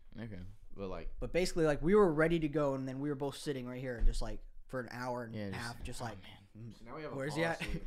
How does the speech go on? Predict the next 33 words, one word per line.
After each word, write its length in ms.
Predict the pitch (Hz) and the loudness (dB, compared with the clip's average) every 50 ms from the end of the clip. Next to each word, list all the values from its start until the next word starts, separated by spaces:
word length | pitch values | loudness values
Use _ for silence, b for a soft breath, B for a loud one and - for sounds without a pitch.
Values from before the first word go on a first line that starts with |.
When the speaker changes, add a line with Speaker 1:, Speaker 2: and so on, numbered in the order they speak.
| - - | -8 -8
Speaker 2:
Now 80 | 120 139 | -8 -10
we 40 | |
have 100 | 143 139 | -8 -8
a 40 | 123 | -6
Speaker 3:
<laughs> 20 | 135 | -4
Yeah. 80 | 127 | -4
Speaker 2:
policy 300 | 113 110 110 104 - 104 | -2 -2 -4 -4 -4 -4
where, 80 | 92 95 | -2 -2
like, 160 | 95 92 - | -4 -4 -6
if 100 | 87 - | -8 -8
you're, 140 | 95 95 92 | -6 -6 -6
like, 240 | 90 85 85 82 - - | -4 -4 -6 -6 -8 -10
if 120 | - - | -10 -8
you 60 | 98 | -8
don't 200 | 90 98 95 85 | -8 -8 -8 -8
show, 300 | - - - 87 85 85 | -8 -8 -8 -6 -6 -6
it's, 100 | 80 - | -8 -8
like, 120 | - 80 - | -10 -12 -12
a 40 | - - - | -14 -14 -12
fee 180 | 78 78 73 71 | -12 -10 -10 -10
or 80 | 71 | -12
something. 280 | - - - - - - | -12 -12 -10 -8 -8 -6
Speaker 3:
Yeah. 140 | - - - - - - - - - - | -6 -6 -8 -8 -10 -8 -10 -8 -6 -4
Speaker 1:
Whoa. 360 | - 107 113 104 90 90 92 - | -2 0 0 0 -2 -4 -6 -6
Speaker 3:
It's 80 | - - | -6 -4
a 40 | 117 | -2
hundred 280 | 123 127 123 110 107 | -2 -2 -2 -2 -4
dollars 320 | 113 110 107 104 101 101 107 - | -4 -4 -4 -2 -2 -2 -2 -4
Speaker 1:
I 20 | 110 | -4
should 140 | - 101 90 | -4 -4 -4
have 80 | - | -4
Speaker 3:
if 40 | - | -4
you 60 | - | -2